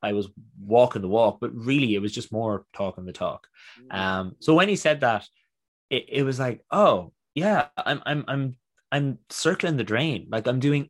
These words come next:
Speaker 1: everything except the thing I need to do to be a writer,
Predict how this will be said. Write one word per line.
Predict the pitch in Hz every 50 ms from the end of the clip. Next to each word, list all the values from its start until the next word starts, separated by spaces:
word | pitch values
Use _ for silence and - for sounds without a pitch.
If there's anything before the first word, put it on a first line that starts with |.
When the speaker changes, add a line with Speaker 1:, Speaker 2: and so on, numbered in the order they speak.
| -
Speaker 1:
everything | 135 147 147 175 165 - 151 139 131 -
except | 123 - - - - - - - - - 139 147 - - - -
the | 131
thing | 123 - _ - 139 135 120
I | 117 107
need | 104 101 113 120 107 -
to | -
do | 95 - 123 127 139 151 127 113
to | 113 110
be | 113 107 101
a | 101
writer, | 95 98 110 139 170 165 - 101 101 95